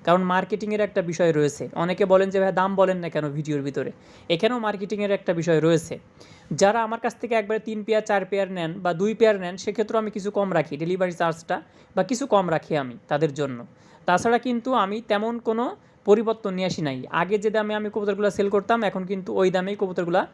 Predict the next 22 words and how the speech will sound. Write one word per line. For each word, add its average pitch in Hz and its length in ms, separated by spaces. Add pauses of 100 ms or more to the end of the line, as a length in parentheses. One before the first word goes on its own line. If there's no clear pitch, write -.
(280)
সেল 170 220
করছি। 143 380 (460)
So - 120
আপনারা 226 400
যারা 240 260
কবুতর 233 460
কালেক্ট 214 320
করছেন, 208 380
কবুতর 202 260
কালেক্ট 196 260
করার 202 260
পরে 196 300
নিয়ে, 196 320 (300)
আহ, 160 160
পরে 196 240
যখন 190 260
বিক্রি 202 240
করতে 208 240
পারছেন 196 360
না, 185 160
তখন 202 340
আপনারা 196 460